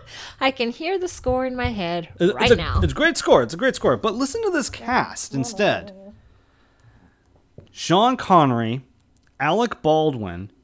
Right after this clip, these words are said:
Speaker 2: Scott Glenn, Sam Neill, James Earl Jones, Joss Ackland, who played the villain in Lethal Weapon two, Richard Jordan, Peter Firth, Tim Curry, Courtney B. Vance,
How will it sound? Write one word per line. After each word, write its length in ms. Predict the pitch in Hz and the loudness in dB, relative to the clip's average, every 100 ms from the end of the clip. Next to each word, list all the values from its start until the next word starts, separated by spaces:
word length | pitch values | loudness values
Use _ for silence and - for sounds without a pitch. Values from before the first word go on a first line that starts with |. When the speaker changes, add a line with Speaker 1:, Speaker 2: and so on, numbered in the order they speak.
| - | -16
Speaker 2:
Scott 540 | - - 143 208 151 | -12 -4 -2 -2 -4
Glenn, 640 | 123 139 143 110 92 107 - | -4 0 0 0 -4 -10 -14
Sam 720 | - - - 160 208 247 220 185 | -16 -12 -4 -2 0 0 0 2
Neill, 520 | 170 123 85 95 - _ _ - | 2 0 -4 -8 -10 _ _ -6
James 380 | 147 202 254 220 | -2 0 0 2
Earl 220 | 208 190 | 2 2
Jones, 720 | 135 135 123 98 92 113 - _ _ _ | 0 0 0 0 -6 -10 -12 _ _ _
Joss 420 | - 160 202 208 - | -6 -2 0 -2 -4
Ackland, 480 | 131 127 - 117 143 | -2 -2 -2 -4 -4
who 100 | 123 | -4
played 340 | - 143 226 | -4 0 2
the 80 | 254 | 4
villain 380 | 135 127 123 120 | 2 2 0 0
in 100 | 113 | 0
Lethal 240 | 117 117 | -2 -2
Weapon 340 | 107 104 110 98 | -4 -4 -6 -10
two, 480 | - 95 90 107 143 _ _ - | -10 -14 -12 -12 -14 _ _ -6
Richard 500 | 139 240 - 294 127 | -2 -2 -2 -2 -4
Jordan, 760 | 147 143 131 117 107 101 151 - _ _ - | -4 0 0 0 -2 -6 -8 -12 _ _ -8
Peter 320 | 208 254 262 | -2 2 0
Firth, 420 | - - 117 117 | -2 -4 -4 -4
Tim 340 | - 202 262 262 | -4 0 2 0
Curry, 480 | - 151 131 120 120 | -2 -4 -2 -2 -6
Courtney 540 | - - 226 233 214 | -8 -2 0 0 -4
B. 220 | 139 160 | -2 -4
Vance, 520 | 135 123 110 113 - | -2 -2 -4 -6 -10